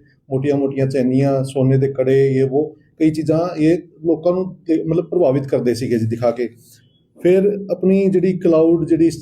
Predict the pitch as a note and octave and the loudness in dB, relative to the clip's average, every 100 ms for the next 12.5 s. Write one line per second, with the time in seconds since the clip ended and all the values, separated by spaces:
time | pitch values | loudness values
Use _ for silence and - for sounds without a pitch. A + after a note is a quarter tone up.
0 | - E3 D#3 D#3 D#3+ D3+ D3+ D3+ C3+ D3+ | -4 0 2 0 -2 -2 -4 -6 -4 -2
1 | C3+ B2 A#2 A#2 - F3 F3+ E3 C#3+ - | 0 0 -2 -6 -10 -6 -4 -2 -2 -2
2 | D3+ E3+ D3 C3 C#3 D#3+ D#3 D3+ C3+ C#3+ | -2 -2 -2 -2 0 0 0 -2 -2 -4
3 | D3 A#2+ G#2 B2+ D3 F3 - _ _ E3 | -2 -2 -4 0 0 0 -6 _ _ 0
4 | D3 D3 E3+ - E3 D3+ C#3 D3+ D3+ D3 | 2 2 0 0 0 0 0 0 0 -2
5 | C#3 A2 B2+ D3+ F#3 - D#3 - D3+ D3+ | -4 -4 -2 0 0 0 -2 2 -2 0
6 | E3 G3 - _ _ - D#3 - - F3 | -4 -6 -10 _ _ -2 0 0 0 2
7 | G3 G3 F#3 F#3 - E3+ E3+ D#3 D3 D3+ | 2 4 2 0 -2 -2 0 -2 0 2
8 | C3 A#2 A2+ C#3 C3+ C3+ C3 A#2+ B2 A#2+ | 2 0 -6 -2 0 2 0 0 -4 -10
9 | _ F#3 G#3 F#3 E3+ E3+ D#3 D#3 D3 C#3+ | _ 2 2 2 2 2 0 -2 -2 0
10 | A#2+ A#2+ A#2 C3+ A#2 A2+ A2+ G#2 - - | -2 -4 -8 -6 -6 -4 -4 -4 -8 -20
11 | _ _ _ - C4 - A2 E3+ F3+ G3+ | _ _ _ 0 0 0 -2 -2 2 2
12 | D#3+ C#3 B2 D#3+ E3+ | 2 0 2 0 0